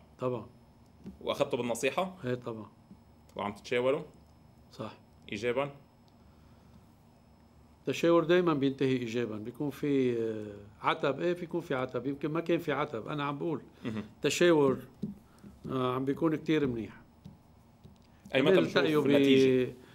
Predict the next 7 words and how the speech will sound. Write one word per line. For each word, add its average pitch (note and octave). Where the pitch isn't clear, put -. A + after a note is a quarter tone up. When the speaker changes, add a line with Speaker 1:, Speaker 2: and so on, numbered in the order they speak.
Speaker 1:
التقيوا C#3+
بال-، A#2+
دولة C3+
الرئيس، C3+
آه، A2
ميشيل C3+
مر. B2+